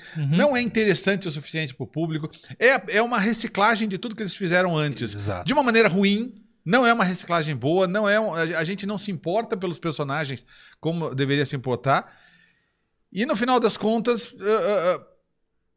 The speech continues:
Speaker 2: deu uma certa flopada. As pessoas ficaram meio com o pé atrás com Star Wars. Por ca-
Speaker 1: Sim.
Speaker 2: Eu, sinceramente,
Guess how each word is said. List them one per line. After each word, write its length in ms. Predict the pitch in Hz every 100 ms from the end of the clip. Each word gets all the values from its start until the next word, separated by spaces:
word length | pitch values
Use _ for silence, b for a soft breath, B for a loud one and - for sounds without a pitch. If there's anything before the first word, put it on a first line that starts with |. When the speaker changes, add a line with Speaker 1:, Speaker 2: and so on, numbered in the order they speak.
| _ _ _ _ _ -
Speaker 2:
deu 280 | 156 240
uma 180 | 254 240
certa 400 | - - 202 202
flopada. 800 | - 226 226 170 135 90 71 95 110 123
As 80 | 117
pessoas 320 | - 131 165
ficaram 400 | - 170 160 202
meio 480 | 185 160 165 170 170 185
com 60 |
o 40 | 170
pé 140 | 165
atrás 420 | 160 - 139 151
com 120 | - 110
Star 240 | - 101
Wars. 300 | 104 107 104
Por 220 | - 110
ca- 60 | 123
Speaker 1:
Sim. 100 | 123
Speaker 2:
Eu, 180 | 185 214
sinceramente, 760 | 226 214 196 156 196 254 131